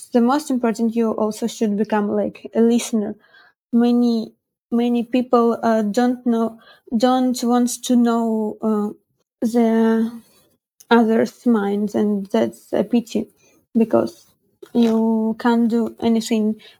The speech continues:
by your own self. That's why you mu-, you, like, not sure you must,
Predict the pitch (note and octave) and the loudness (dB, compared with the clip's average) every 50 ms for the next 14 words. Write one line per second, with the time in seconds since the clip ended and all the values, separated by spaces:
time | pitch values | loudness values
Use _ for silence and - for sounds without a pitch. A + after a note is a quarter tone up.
0 | _ - A3 G#3 A3 G#3+ G#3+ G#3 A3 G#3+ G3+ G3+ - - - _ - A3 G#3+ A3 | _ -6 -2 0 0 0 2 0 0 0 -2 -2 -6 -8 -10 _ -2 0 0 2
1 | A3 A3+ A3+ A3 - - A3 G#3+ B3 C#4 - - - - _ _ - - - G#3+ | 2 2 0 -2 -2 -2 0 0 0 -2 -4 -10 -20 -20 _ _ -8 -6 -4 -2
2 | A3+ A3 G#3 - _ - - - - - - - B3 A3+ A3+ G#3+ G#3+ G#3 G#3+ G#3+ | -2 -2 -2 -4 _ -16 -16 -14 -14 -16 -8 -6 -2 0 2 2 2 2 0 0
3 | G#3+ - _ _ _ _ _ _ _ _ _ _ _ _ A#3+ A3+ A#3 A3+ A3+ A3 | -4 -6 _ _ _ _ _ _ _ _ _ _ _ _ 0 2 2 4 2 2
4 | G#3+ G#3+ G#3+ - - A3+ A3+ A3 G3+ G3+ G#3+ - - _ - B3+ A#3+ A3+ A3 A3 | 0 0 -2 -2 0 0 2 2 2 0 -4 -6 -12 _ -2 0 0 0 0 0
5 | G#3 G#3 G#3 - - - - - C4 B3 - - A#3+ A#3+ B3 B3+ - - C4+ B3+ | -2 -4 -6 -8 -18 -20 -12 -8 -6 -6 -2 0 0 0 0 0 -2 -2 -2 0
6 | A#3 A#3 A#3+ A3 A3 A3+ A3+ G#3 G#3 A3 A3 - - - - | 2 0 0 0 0 0 0 0 -2 -4 -4 -6 -10 -12 -14